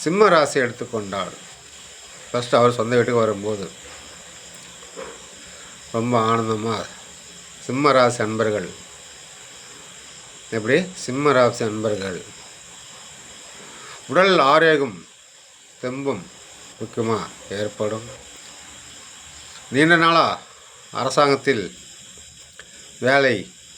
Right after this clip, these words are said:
கிடைக்கவில்லை என்று தேடிக்கொண்டு இருப்பவர்கள் இந்த மாதம் அரசாங்கத்தில் வேலை கிடைச்சி பதவியில் உட்காருவீங்க.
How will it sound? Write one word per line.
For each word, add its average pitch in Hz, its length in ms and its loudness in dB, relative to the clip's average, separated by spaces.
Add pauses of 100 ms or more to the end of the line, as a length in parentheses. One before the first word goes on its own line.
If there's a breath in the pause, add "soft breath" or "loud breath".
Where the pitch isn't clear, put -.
(520)
கிடைக்கவில்லை 131 480 4
என்று 117 180 -2
தேடிக்கொண்டு 117 420 0
இருப்பவர்கள் 104 520 -8 (1500 loud breath)
இந்த 104 220 -6
மாதம் 117 340 2 (920 loud breath)
அரசாங்கத்தில் 107 580 -4 (400)
வேலை 117 240 0
கிடைச்சி 107 280 -6 (100)
பதவியில் 107 420 -2
உட்காருவீங்க. 104 560 -8